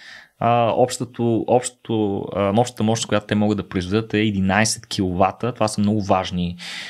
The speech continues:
а, много важно количество енергия, която се използва и захранва абсолютно всички системи на борда на Orion. А, Orion и конкретно европейският, а, сервизен модул,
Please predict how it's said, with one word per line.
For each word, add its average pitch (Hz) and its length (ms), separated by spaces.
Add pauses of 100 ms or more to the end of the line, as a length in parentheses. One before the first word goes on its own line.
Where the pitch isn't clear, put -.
(140)
а, 90 280
много 110 200
важно 107 280
количество - 460
енергия, 110 340
която 98 220
се 101 60
използва 117 480
и 107 40
захранва 107 420
абсолютно 110 380
всички - 320
системи 98 400
на 90 100
борда 90 340
на 82 80
Orion. 90 400 (540)
А, 120 400 (160)
Orion 147 580 (220)
и 117 260
конкретно 113 720 (640)
европейският, 104 840
а, 92 120
сервизен 101 520
модул, 80 420